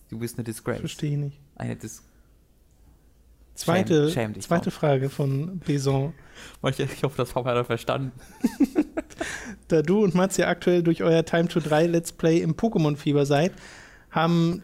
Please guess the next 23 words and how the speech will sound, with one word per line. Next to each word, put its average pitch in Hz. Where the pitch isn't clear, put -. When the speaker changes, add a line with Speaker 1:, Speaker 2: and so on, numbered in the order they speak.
Speaker 2:
du 233
oder 185
Robin 202
eigentlich 185
mal 160
die 156
Gamecube-Pokémon-Spiele 151
gespielt? 139
Also 139
Pokémon 160
Colosseum 185
oder 156
Pokémon 151
X 165
D, 175
der 156
dunkle 160
Sturm. 147
Ich 175
fand 156
beide 180
Teile 196
ganz 156